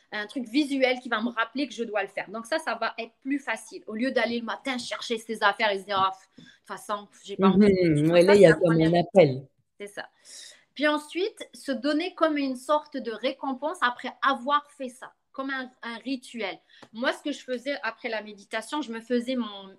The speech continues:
Speaker 1: un smoothie. Je me dis, « Ah, j'ai médité, c'est
Speaker 2: Mhm.
Speaker 1: trop cool. » Et après, je vais prendre mon smoothie, c'est trop bien.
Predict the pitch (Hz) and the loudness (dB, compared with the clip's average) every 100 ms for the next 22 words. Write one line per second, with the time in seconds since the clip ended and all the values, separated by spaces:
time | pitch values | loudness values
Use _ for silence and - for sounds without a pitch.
0 | - 220 233 269 269 262 208 214 - - | -10 -8 -4 0 0 0 -12 -14 -16 -8
1 | - - 180 190 208 220 - - 277 - | -8 -8 -12 -14 -10 -12 -8 0 2 4
2 | 185 - 277 254 294 294 - - - - | 0 4 2 4 4 4 0 -16 -18 -16
3 | - 233 233 233 262 220 _ 277 269 226 | 0 4 4 4 -2 -2 _ -4 -2 -4
4 | 220 - 262 254 - 294 - 277 - 277 | -6 -6 -4 -6 -4 -6 -6 -14 -6 -2
5 | 226 247 262 269 | 0 0 0 -2